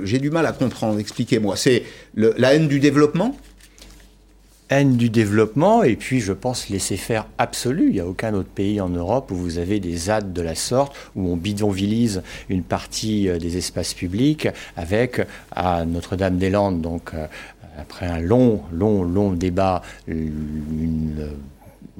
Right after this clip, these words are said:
Speaker 2: une lutte quasi armée avec les, les, les forces de l'ordre.
Speaker 1: Violente en tout cas, c'est sûr.
Speaker 2: Ah oui,
Speaker 1: Oui.
Speaker 2: oui, oui, oui, oui, des,
Speaker 1: Mm.
Speaker 2: des morts. Et avec, euh, là, euh, dans le triangle de Gonesse,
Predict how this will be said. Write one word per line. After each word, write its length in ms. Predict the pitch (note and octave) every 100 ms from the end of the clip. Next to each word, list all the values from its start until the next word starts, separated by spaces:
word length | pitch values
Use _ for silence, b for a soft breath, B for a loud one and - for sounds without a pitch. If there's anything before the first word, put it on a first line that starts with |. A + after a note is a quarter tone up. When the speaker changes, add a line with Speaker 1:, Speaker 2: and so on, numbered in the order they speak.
| - F2
Speaker 2:
une 120 | D#2 E2
lutte 420 | G#2 D#3+ - -
quasi 380 | - G#2+ G#2 A2
armée 420 | G#2 F#2+ G#2+ A2
avec 300 | F2 D#2+ D#2+
les, 220 | E2+ D#2+ D#2
les, 160 | D#2
les 100 | D#2+
forces 300 | E2+ F2+ E2+
de 80 | F2+
l'ordre. 260 | G2+ D3+ F3
Speaker 1:
Violente 240 | E3+ B2+
en 80 | A2
tout 140 | -
cas, 180 | D3+ F2
c'est 140 | - A#2+
sûr. 240 | - G2
Speaker 2:
Ah 120 | G#2+ F#2
oui, 120 | -
Speaker 1:
Oui. 200 | G#2+ B2+
Speaker 2:
oui, 20 |
oui, 120 | B2+
oui, 120 | A#2 A2+
oui, 180 | B2+
des, 100 | E2+
Speaker 1:
Mm. 320 | E2 - F#2+ D#2
Speaker 2:
des 80 | D#2+
morts. 300 | B2+ G3+ D#3+ B B B B
Et 140 | C3+ B2
avec, 440 | G#2 A#2 A2+ - -
euh, 320 | F#2 E2+ E2 B B
là, 360 | F#2 G2 F#2 F2
euh, 180 | D#2+
dans 140 | D#2 E2
le 80 | E2
triangle 420 | - G2 G2 F2
de 100 | F2+
Gonesse, 500 | F#2 G2 C#3 E3